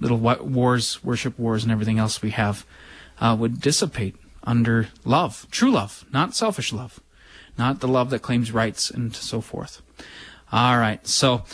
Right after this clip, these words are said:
all right, you've been listening to K F U O A M Radio. We are coming to the end of our show. We have covered the Apology of the Augsburg Confession, the fifteenth article on human traditions. They do not save. But yet,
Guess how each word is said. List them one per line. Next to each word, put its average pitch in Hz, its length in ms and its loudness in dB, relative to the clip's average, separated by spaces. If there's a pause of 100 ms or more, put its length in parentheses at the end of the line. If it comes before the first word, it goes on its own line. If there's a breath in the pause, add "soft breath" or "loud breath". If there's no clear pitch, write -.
(220 loud breath)
all 156 280 4
right, 151 200 2
you've 165 160 -2
been 180 140 0
listening 202 260 0
to 151 80 2
K 170 220 0
F 160 160 0
U 156 80 4
O 143 40 4
A 143 60 2
M 143 180 4
Radio. 143 240 4
We 156 140 2
are 196 60 2
coming 170 240 0
to 147 40 4
the 151 100 4
end 175 120 2
of 139 80 2
our 127 140 0
show. - 200 2
We 226 180 0
have - 200 -2
covered 196 320 0
the 143 60 2
Apology 160 380 0
of 147 40 2
the 151 60 6
Augsburg 151 320 -2
Confession, 151 460 2
the 131 40 0
fifteenth 160 720 0
article 147 520 0 (300 loud breath)
on 104 140 -2
human 208 380 2
traditions. 165 640 0 (240 loud breath)
They 226 200 4
do 196 160 2
not 190 260 2
save. 127 540 0 (680 soft breath)
But 156 200 -4
yet, 247 460 -2